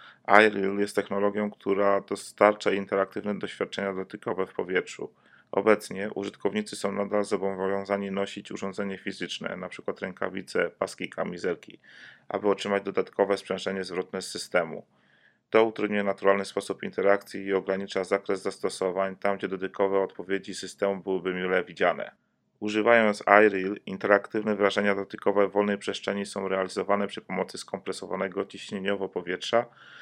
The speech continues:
które oddziałuje na skórę użytkownika. Budowa systemu wykorzystuje pierścienie powietrza, które mogą przemieszczać się na długie odległości, zachowując swój kształt oraz prędkość.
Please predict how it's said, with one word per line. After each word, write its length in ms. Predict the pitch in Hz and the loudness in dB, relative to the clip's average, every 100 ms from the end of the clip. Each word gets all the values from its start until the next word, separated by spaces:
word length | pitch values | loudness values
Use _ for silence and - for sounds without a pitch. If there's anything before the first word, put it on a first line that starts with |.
| - _ | -20 _
które 240 | 104 104 | 2 2
oddziałuje 640 | - 98 98 95 92 101 101 | 4 0 0 -2 0 0 0
na 140 | 95 | -2
skórę 340 | - - 98 - | -4 -4 -2 -2
użytkownika. 800 | 92 - - 92 87 - - - - - _ - | -6 -6 -4 -4 -6 -8 -10 -10 -20 -20 _ -8
Budowa 320 | 98 113 113 | 0 4 4
systemu 420 | 107 - 104 101 | 2 -2 -2 0
wykorzystuje 640 | 98 101 101 95 - 101 | -4 -4 -6 -6 -6 -6
pierścienie 480 | - 98 - 101 101 | -2 -4 -2 -4 -4
powietrza, 460 | - 87 98 - 101 | -4 -4 -4 -2 -4
które 240 | - 98 | -4 -4
mogą 260 | 95 92 95 | -4 -4 -6
przemieszczać 460 | - 98 - 101 | -6 -6 -4 -6
się 140 | - 95 | -4 -4
na 160 | 92 | -2
długie 260 | 90 107 104 | -2 -2 -2
odległości, 560 | 95 92 95 95 - 92 | -2 -2 -2 -2 -4 -8
zachowując 560 | 98 98 90 95 95 | -6 -4 -4 -4 -8
swój 180 | - 92 | -8 -10
kształt 440 | - - 104 104 | -6 0 2 2
oraz 260 | - 92 95 | -2 -4 -4
prędkość. 680 | - 95 - - - - | -2 -4 -4 -10 -14 -16